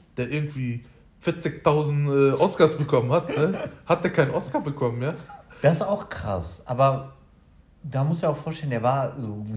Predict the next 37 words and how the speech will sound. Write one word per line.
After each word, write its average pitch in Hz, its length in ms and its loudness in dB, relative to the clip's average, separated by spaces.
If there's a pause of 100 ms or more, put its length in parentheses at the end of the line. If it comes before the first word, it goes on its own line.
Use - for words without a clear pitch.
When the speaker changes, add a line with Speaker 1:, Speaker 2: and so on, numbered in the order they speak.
(120)
Speaker 2:
Newcomer. 117 720 2
Speaker 1:
Ja, 127 220 2
das 113 260 -8
stimmt, 110 140 -6
Speaker 2:
So, 120 160 2
Speaker 1:
das 110 80 -4
Speaker 2:
ne? 143 140 2
Speaker 1:
stimmt 160 220 -2
Speaker 2:
Der 120 160 2
Speaker 1:
auch - 20 -6
Speaker 2:
ka-, 131 80 -6
Speaker 1:
wieder. 143 220 2
Speaker 2:
der 120 120 2
war 151 140 2
voll 127 260 0
jung, 143 220 0
wie 123 80 0
alt 120 80 -4
war 143 80 0
Speaker 1:
Ja. 127 100 2
Speaker 2:
der 117 60 -2
denn? 110 100 -6
Achtzehn, - 300 -8
neunzehn, 160 360 -6
zwanzig, 160 420 -8
keine 120 160 -8
Ahnung. 120 340 -6
Speaker 1:
Ja, 95 100 -10
Speaker 2:
So, 107 400 -2
Speaker 1:
so. 131 60 -6
Speaker 2:
ne? 170 180 -2 (200)
Speaker 1:
Ja. - 60 -16 (240)
Speaker 2:
Der 107 80 -4
war 135 380 2
richtig 135 380 -4
jung. 123 320 0 (400)
Und 107 360 -2